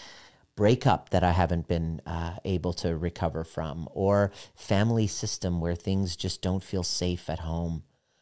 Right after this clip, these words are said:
My home is not a sanctuary." You know, I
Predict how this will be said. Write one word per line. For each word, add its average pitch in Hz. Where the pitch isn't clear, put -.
My 87
home 90
is 87
not 85
a 87
sanctuary." 80
You 85
know, 80
I 78